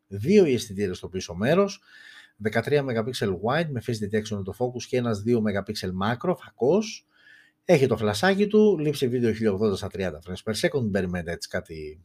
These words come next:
παραπάνω. Μπροστά η selfie κάμερα οκτώ MP wide και εδώ το βιντεάκι χίλια ογδόντα στα τριάντα frames per second. Μόνο ηχείο, θύρα για ακουστικά, α, έχουμε ραδιόφωνο, έχουμε Type-C στο κάτω μέρος,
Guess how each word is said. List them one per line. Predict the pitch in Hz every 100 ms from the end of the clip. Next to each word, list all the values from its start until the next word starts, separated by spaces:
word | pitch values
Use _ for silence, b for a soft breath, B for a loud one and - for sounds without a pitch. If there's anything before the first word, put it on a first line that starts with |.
| _
παραπάνω. | 92 87 95 - 226 240 233
Μπροστά | 202 165 147
η | 156
selfie | 147 143
κάμερα | 143 139 135
οκτώ | 120 - 147
MP | 139 123 139 131 127 107 107 B B B
wide | 92 120 170 202 -
και | 156
εδώ | 139
το | 123
βιντεάκι | 110 113 107 101
χίλια | 110
ογδόντα | 101 113 104
στα | 107
τριάντα | 101 110 110 101 87 78
frames | 95 90 -
per |
second. | 160 226 220 202 175 - B B B B B
Μόνο | 190 180 127
ηχείο, | 107 131 165 156
θύρα | 151 156
για | 135 123
ακουστικά, | 101 107 - 101 156 175 185
α, | 185 - 107 104
έχουμε | - 147 147 156
ραδιόφωνο, | 131 110 127 170 - 196 202 196 185
έχουμε | 131 147 - 151 143 135
Type-C | 131 - 131
στο | 113 95
κάτω | 92 87 85
μέρος, | 143 202 220 220